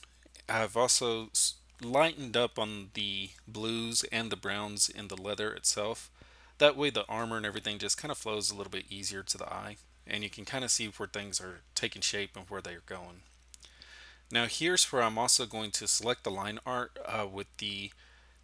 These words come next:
uh, one of the tricks that I was talking about earlier. I'm just going to cle-, keep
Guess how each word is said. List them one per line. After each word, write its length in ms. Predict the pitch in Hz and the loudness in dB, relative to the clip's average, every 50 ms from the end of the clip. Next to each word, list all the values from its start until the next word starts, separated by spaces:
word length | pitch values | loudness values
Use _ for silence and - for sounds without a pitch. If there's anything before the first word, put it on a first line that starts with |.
| - - - - - - - | -20 -20 -20 -20 -20 -14 -8
uh, 140 | - 104 104 | -6 -4 -2
one 180 | 98 139 165 170 | 0 0 -2 0
of 60 | 131 | -2
the 80 | 117 | -2
tricks 340 | 104 - - 120 110 - - | 0 0 0 0 2 2 2
that 80 | - 101 | 2 2
I 40 | 98 | 2
was 140 | 98 - | 0 0
talking 280 | - 110 98 92 107 98 | -2 -2 -4 -6 -8 -6
about 200 | 92 101 98 - | -4 -2 -2 -2
earlier. 400 | - 98 98 92 95 90 90 92 - - - - | -2 -6 -6 -6 -8 -8 -10 -12 -14 -16 -12 -8
I'm 200 | 104 120 113 113 | -6 -6 -4 -2
just 240 | 101 127 135 - - | 2 4 4 4 4
going 200 | 139 131 123 117 | 2 -2 -2 0
to 240 | - - 120 107 98 | 0 0 0 -2 -4
cle-, 400 | - - - - - 156 175 - - - | -6 -4 -4 -4 -4 -4 -6 -6 -8 -6
keep 360 | - - 185 196 185 - - | -4 -2 -2 -2 -4 -6 -12